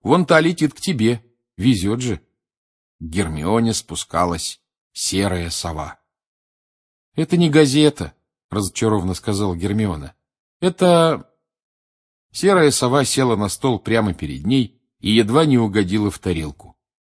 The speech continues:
Следом прилетели четыре сипухи — большая бурая сова и неясыть. «Ты что, сразу на все газеты и журналы подписалась?» спросил Гарри и едва успел схватить бокал Гермионы. Совы стали толкаться на столе,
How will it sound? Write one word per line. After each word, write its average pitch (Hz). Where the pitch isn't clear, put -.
Следом 117
прилетели 107
четыре 101
сипухи — 98
большая 113
бурая 101
сова 98
и 104
неясыть. 107
«Ты -
что, 117
сразу 135
на 139
все -
газеты 143
и 135
журналы 156
подписалась?» 123
спросил 95
Гарри 107
и 135
едва 139
успел 151
схватить 120
бокал 120
Гермионы. 117
Совы 113
стали 104
толкаться 90
на 95
столе, 87